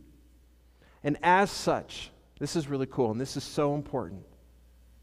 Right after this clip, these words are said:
When we fully embrace Jesus Christ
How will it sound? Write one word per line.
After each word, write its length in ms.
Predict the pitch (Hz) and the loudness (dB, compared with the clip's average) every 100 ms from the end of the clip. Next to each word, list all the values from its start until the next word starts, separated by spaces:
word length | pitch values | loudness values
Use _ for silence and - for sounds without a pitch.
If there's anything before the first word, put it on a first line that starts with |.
| - - - - - - - - - - - - _ | -20 -20 -20 -20 -20 -20 -20 -20 -20 -20 -20 -20 _
When 460 | - 131 185 220 214 | -4 4 6 6 4
we 180 | 220 208 | 2 0
fully 1000 | - - 196 196 214 233 247 254 208 185 | -2 -2 6 8 10 8 6 4 2 0
embrace 960 | 196 175 151 180 160 113 - - - - - _ _ _ _ _ _ _ _ _ - | 0 -2 0 2 2 2 -4 -12 -14 -18 -20 _ _ _ _ _ _ _ _ _ -12
Jesus 480 | - 160 190 208 - | 2 4 4 2 0
Christ 640 | - 160 120 - - - | 2 2 2 -4 -12 -16